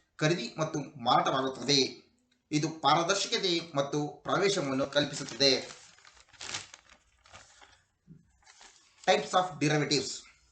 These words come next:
ಫಾರ್ವರ್ಡ್, ಸ್ವ್ಯಾಪ್ಸ್, ಫ್ಯೂಚರ್, ಆಪ್ಷನ್ಸ್. ಫಾರ್ವರ್ಡ್, ಕೊಳ್ಳುವ ಮತ್ತು ಮಾರುವ ನಡುವಿನ ಒಪ್ಪಂದವನ್ನು ಫಾರ್ವರ್ಡ್ ಒಪ್ಪಂದ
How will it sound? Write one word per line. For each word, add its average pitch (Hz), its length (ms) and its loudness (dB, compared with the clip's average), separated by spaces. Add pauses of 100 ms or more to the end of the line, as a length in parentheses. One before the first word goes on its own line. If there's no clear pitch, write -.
(420)
ಫಾರ್ವರ್ಡ್, 147 600 2
ಸ್ವ್ಯಾಪ್ಸ್, 143 520 4 (380)
ಫ್ಯೂಚರ್, 170 720 0
ಆಪ್ಷನ್ಸ್. 139 600 0 (1040)
ಫಾರ್ವರ್ಡ್, 147 420 2 (500)
ಕೊಳ್ಳುವ 185 480 4
ಮತ್ತು 151 420 -4
ಮಾರುವ 143 540 2
ನಡುವಿನ 147 300 0
ಒಪ್ಪಂದವನ್ನು 139 960 2
ಫಾರ್ವರ್ಡ್ 160 520 2
ಒಪ್ಪಂದ 131 360 0